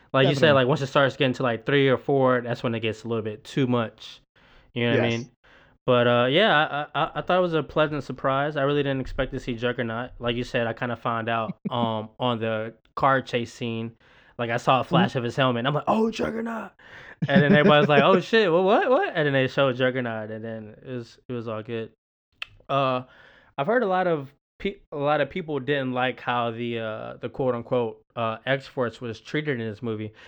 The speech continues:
Speaker 1: I thought it was hilarious. <laughs> Like, they did, like,
Speaker 2: Yeah.
Speaker 1: this big hiring process, and then, like, the guy's like,
Speaker 2: <laughs>
Speaker 1: "The win, the win." He's like, "Oh, we'll be fine." And then, like, they jump out, and the wind's, like, destroying everybody.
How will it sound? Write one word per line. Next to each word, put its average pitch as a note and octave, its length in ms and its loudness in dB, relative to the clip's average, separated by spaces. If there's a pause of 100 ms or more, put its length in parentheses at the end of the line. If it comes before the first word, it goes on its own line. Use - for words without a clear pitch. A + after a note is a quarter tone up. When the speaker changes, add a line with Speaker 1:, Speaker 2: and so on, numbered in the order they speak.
(160)
Speaker 1:
I F#4+ 140 0
thought F3 200 6
it C#3 40 6
was B2 120 2
hilarious. C3 720 2
<laughs> - 260 -14 (220)
Like, C3 260 2
they C3+ 80 2
did, C#3+ 200 2
like, C#3 160 4
Speaker 2:
Yeah. E3+ 140 8
Speaker 1:
this E3+ 60 4
big C#3 340 0 (100)
hiring C#3 540 2
process, C3+ 720 0
and B2 100 -2
then, A#2+ 120 0
like, A#2+ 320 -2
the C3+ 80 -2
guy's D3+ 320 0
like, D3+ 280 -2 (340)
Speaker 2:
<laughs> - 300 -10
Speaker 1:
"The E3 200 6
win, G3 580 6
the D#3+ 100 2
win." B3 200 4
He's E4 80 0
like, E3+ 100 4
"Oh, C4 140 6
we'll D#4+ 100 -2
be C#4 160 0
fine." E3+ 480 4
And B2+ 80 -2
then, B2+ 80 0
like, B2+ 160 0
they C3+ 80 0
jump C3+ 320 -2
out, C#3+ 240 2
and B2+ 80 -2
the A#2+ 80 -2
wind's, B2+ 380 -4
like, A#2 280 -8 (600)
destroying B2+ 600 -2
everybody. G#2+ 640 -2